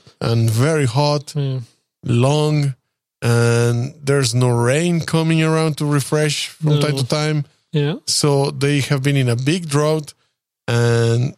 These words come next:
Speaker 1: they start to suffer.
Speaker 2: The rationing.
Speaker 1: And they start, they are thinking, is, uh, I, I don't remember if they started already to ration or
Speaker 2: Yeah.
Speaker 1: not that water.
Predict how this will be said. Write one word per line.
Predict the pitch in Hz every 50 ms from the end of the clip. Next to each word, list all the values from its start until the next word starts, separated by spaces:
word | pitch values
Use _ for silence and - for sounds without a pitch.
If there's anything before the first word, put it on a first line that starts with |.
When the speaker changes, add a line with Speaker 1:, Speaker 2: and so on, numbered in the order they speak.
| _ _ _
Speaker 1:
they | - 135 127 131
start | 127 - - 139 139 139
to | - 143
suffer. | 123 - - 175 165 - - - 123 123 127 120 117
Speaker 2:
The | - 143 139
rationing. | 139 143 139 - - 147 135 131 127 123 127 113 - _ _ _
Speaker 1:
And | - 131 131 127
they | 135 131 127
start, | 123 - - 139 135 131 131
they | 131 131
are | 127 123
thinking, | 117 131 135 131 127
is, | 123 120 139 - -
uh, | 110 113 -
I, | - - 131 - - - - - -
I | 147 151
don't | 165 160
remember | 151 151 156 156 156
if | 147 131
they | 131 151 147
started | 131 - - 175 165 - 135
already | 143 143 151 185 196 160
to | 151 147
ration | 143 131 143 160 147 170 170 175 - - -
or | - 123 123 123
Speaker 2:
Yeah. | 131 135
Speaker 1:
not | 147 147 135 127
that | 123 120 120
water. | 120 120 120 127 - 135 139